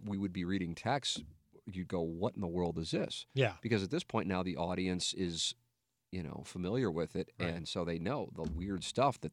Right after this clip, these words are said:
Speaker 1: the average person would go, "What in the world is that?"
Speaker 2: Right.
Speaker 1: The T M A audience doesn't think anything of it because
Speaker 2: Right.
Speaker 1: they're used to it. But if you put it on, like, a mainstream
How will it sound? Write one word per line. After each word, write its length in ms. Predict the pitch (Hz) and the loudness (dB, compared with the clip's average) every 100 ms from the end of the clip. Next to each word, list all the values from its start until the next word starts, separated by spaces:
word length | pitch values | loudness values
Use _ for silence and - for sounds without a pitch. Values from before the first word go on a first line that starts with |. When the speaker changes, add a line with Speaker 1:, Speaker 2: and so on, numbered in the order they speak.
| - | -2
Speaker 1:
the 140 | 92 | 2
average 260 | 101 110 - | 4 2 0
person 300 | 87 - 82 | -2 -2 -4
would 100 | 82 | -4
go, 60 | |
"What 280 | 85 85 113 | -6 -2 -2
in 80 | - | -2
the 60 | 90 | -2
world 320 | 87 90 85 | 2 2 0
is 100 | - | 2
that?" 360 | 110 170 104 90 - | 6 6 6 2 -6
Speaker 2:
Right. 260 | 117 101 98 - _ _ _ | -10 -10 -14 -20 _ _ _
Speaker 1:
The 60 | - | -2
T 140 | 123 | 2
M 80 | 120 | 4
A 100 | 120 | 4
audience 240 | 87 85 - | 0 0 0
doesn't 140 | 80 | 2
think 160 | 85 80 | 4 4
anything 300 | 80 71 107 | 2 4 8
of 180 | 151 | 8
it 160 | - - | 6 -4
because 180 | - 113 | -4 -2
Speaker 2:
Right. 100 | 80 | 0
Speaker 1:
they're 80 | 82 | 2
used 320 | 101 170 - | 6 6 4
to 80 | - | -2
it. 120 | - - | -4 0
But 100 | 92 | 0
if 80 | 87 | 0
you 60 | |
put 160 | 82 110 | 2 4
it 60 | |
on, 140 | 95 85 | 4 2
like, 160 | 82 | -2
a 40 | 80 | 0
mainstream 960 | 85 92 85 - 90 85 82 82 82 | 2 2 0 -2 0 0 0 -2 -6